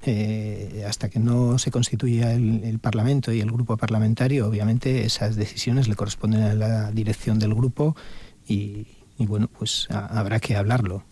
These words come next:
Como, como Partido Verde y como, y como parlamentario verde, a mí sí me gustaría, eh,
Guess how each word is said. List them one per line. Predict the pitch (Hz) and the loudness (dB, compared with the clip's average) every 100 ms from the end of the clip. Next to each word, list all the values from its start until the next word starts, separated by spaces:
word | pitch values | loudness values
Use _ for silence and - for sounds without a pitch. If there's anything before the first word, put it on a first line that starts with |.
| 107 107 - | -4 -4 -6
Como, | - 110 110 110 110 | -2 2 2 2 0
como | 131 117 113 113 | 0 2 2 2
Partido | 110 113 151 143 | 0 0 2 2
Verde | 143 143 156 160 - - - - - | 2 2 2 0 -4 -18 -20 -18 -14
y | |
como, | 117 110 107 107 104 117 | -6 -4 -4 -4 -6 -8
y | 113 | -6
como | 110 107 104 | -4 -4 -4
parlamentario | 98 104 107 135 131 | -4 -2 0 0 2
verde, | 139 139 151 | 2 2 2
a | 117 | 2
mí | 139 | 2
sí | 131 143 | 2 2
me | 139 | 2
gustaría, | 131 - 110 120 151 160 - - - - | 2 -2 -2 0 2 0 -2 -16 -20 -8
eh, | 110 107 104 | -6 -6 -10